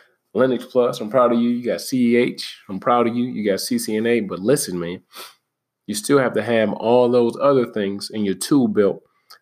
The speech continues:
to, uh, secure employment. And like I said, if you get certified and you live in the middle of nowhere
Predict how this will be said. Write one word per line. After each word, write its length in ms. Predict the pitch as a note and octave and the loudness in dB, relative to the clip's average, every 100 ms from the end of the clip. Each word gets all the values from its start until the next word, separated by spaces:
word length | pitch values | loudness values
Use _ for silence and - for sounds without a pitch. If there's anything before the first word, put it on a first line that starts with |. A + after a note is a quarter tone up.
| - | -14
to, 420 | - A2+ G2+ G2+ _ _ _ _ _ _ _ _ _ - | -4 -2 -2 -6 _ _ _ _ _ _ _ _ _ -4
uh, 140 | A2 | -2
secure 480 | G#2 G#2 - B2+ G#2+ | -2 -4 2 4 4
employment. 500 | G2 - C3+ G#2 - | 2 0 -2 -2 -4
And 100 | G#2+ | -4
like 200 | A2 A2 | -2 -2
I 60 | G2+ | -6
said, 400 | - C#3 G#2+ - _ _ - - | 0 0 0 -6 _ _ -20 -8
if 300 | G2+ G2 - | -4 -4 -2
you 360 | C3 C3+ C3 A#2+ | 2 4 2 2
get 120 | C3 | 2
certified 760 | B2 D3+ C#3+ - A#2 A#2 A2+ - _ _ _ - | 2 2 0 2 2 2 0 -6 _ _ _ -4
and 420 | G2+ G2+ G2+ G2 | -2 0 0 -2
you 220 | G2 B2+ | 2 2
live 320 | A#2+ A#2 A2+ A2+ | 4 4 4 2
in 420 | G#2+ G#2 G2+ - _ _ | 2 2 -4 -12 _ _
the 100 | G2+ | -4
middle 360 | G2 A2 B2+ A2 | 0 2 2 2
of 140 | G2+ | 0
nowhere 800 | G2+ G2+ A2 D#3 B2 F#2+ F#2+ G2+ | -4 -4 0 0 0 -2 -6 -10